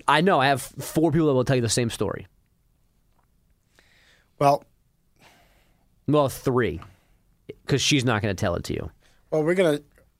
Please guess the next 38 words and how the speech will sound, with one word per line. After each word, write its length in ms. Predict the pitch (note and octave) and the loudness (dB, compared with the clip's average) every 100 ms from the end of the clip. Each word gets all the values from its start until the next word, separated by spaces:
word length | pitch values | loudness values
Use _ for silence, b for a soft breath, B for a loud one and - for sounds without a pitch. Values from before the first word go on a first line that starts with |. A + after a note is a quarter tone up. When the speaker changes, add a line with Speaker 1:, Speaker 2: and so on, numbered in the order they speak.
| - | 0
Speaker 2:
right 140 | D#3+ | 2
now 140 | E3+ D#3+ | 4 2
we're 60 | C#3+ | 2
gonna 140 | B2+ | 0
step 400 | - E3+ C#3 B2 | 2 2 0 0
back 420 | D#3 D3+ - - | 0 0 -4 -12
to 120 | - C3 | -18 -8
Steppin' 340 | - C3 A2+ | -2 -2 -4
Back. 220 | G#2+ G2 - | -16 -14 -4
Speaker 1:
Oh, 840 | C3+ B2 G#2 F2+ D2 A#1+ G1+ - b b b - - - - _ - | 0 2 2 0 -2 -6 -10 -16 b b b -18 -20 -20 -20 _ -4
that 160 | G#2 | -2
just 180 | E2+ D2 | -2 -6
happened. 380 | C2+ C#2+ D#2+ F#2+ - | -10 -10 -12 -14 -8
Speaker 2:
That 120 | B2+ | -6
did 120 | B2 C3+ | -4 -4
happen. 340 | A#2 - - _ _ _ - - | -6 -10 -18 _ _ _ -12 -6
But 140 | A#2 | -2
anyway, 420 | C3+ A#2+ G2 A#2 _ b b b | -2 -2 -8 -18 _ b b b
uh, 140 | C3+ C3 | 0 0
but 140 | D#3+ | 2
you 100 | A3 | 2
call 220 | - C#4+ | 6 4
it 40 | A#3 | 6
stepping 360 | - F#3 F3 | 4 4 4
up 220 | A3 - - | 4 2 0
all 180 | C#3 A#2+ | 2 2
the 40 | - | 0
time, 300 | A#2+ G#2+ A2 _ _ b b b b | -4 -6 -14 _ _ b b b b
and, 440 | - C3+ B2 B2 - - | 0 2 2 -2 -4 0
uh, 280 | A#2 A2+ - _ _ _ _ _ _ | 2 2 -2 _ _ _ _ _ _
I, 340 | C3+ C3 D3 D3+ | -2 0 0 2
I 60 | D3+ | 4
noticed 320 | F#3 F#3 C#3 | 4 4 2
that 120 | C3+ | 2
a 60 | B2 | 2
lot 260 | C#3+ B2 | 2 2
during 220 | B2 A#2+ | 0 -4
your, 260 | A#2 A#2+ | -6 -14